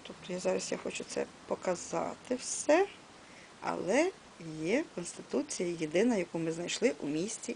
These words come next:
Івано-Франківську. Копію з якої було знято, фотокопію, і вона знаходиться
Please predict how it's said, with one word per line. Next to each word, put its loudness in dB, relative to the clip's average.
Івано-Франківську. -2
Копію 12
з 4
якої 10
було 6
знято, 8
фотокопію, 6
і 6
вона 8
знаходиться 4